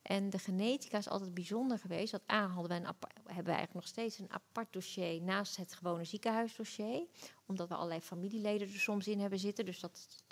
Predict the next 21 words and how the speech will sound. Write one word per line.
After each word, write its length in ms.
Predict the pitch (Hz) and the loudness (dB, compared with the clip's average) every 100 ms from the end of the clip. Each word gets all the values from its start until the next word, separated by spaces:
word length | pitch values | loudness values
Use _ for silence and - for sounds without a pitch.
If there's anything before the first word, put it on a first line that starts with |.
| - | -8
ja, 200 | 170 160 | -4 -4
dat, 140 | 160 | -6
dat 160 | 175 - | -4 -2
gaat 200 | 165 165 | 0 -2
niet 140 | 175 | 0
altijd 220 | 180 - | 0 0
alle 140 | - 175 | 0 0
chirurgen 440 | - 175 165 - | -2 -2 -2 -2
aan, 180 | 196 214 | -2 0
bijvoorbeeld. 420 | 208 214 208 233 - - - | 0 -4 -4 -8 -8 -12 -6
<laughs> 380 | 226 - - - - _ _ _ _ - - - - - | -6 -6 -10 -16 -20 _ _ _ _ -4 -4 -4 -12 -14
En, 500 | - 185 190 196 - | -6 -4 -2 -4 -2
ehm, 440 | - 185 185 185 190 - - - - | -2 0 0 -2 -4 -10 -16 -16 0
en 200 | 190 190 | 2 6
wij 100 | 185 | 6
hebben 180 | 202 - | 6 4
ook 100 | 208 | 2
een 80 | 196 | 2
veel 180 | 202 | 2
langere 460 | 202 190 185 185 180 - | 4 2 2 0 -2 -2
bewaartermijn, 920 | 180 214 254 - 185 165 160 220 285 | 2 4 4 0 -2 -2 0 0 -2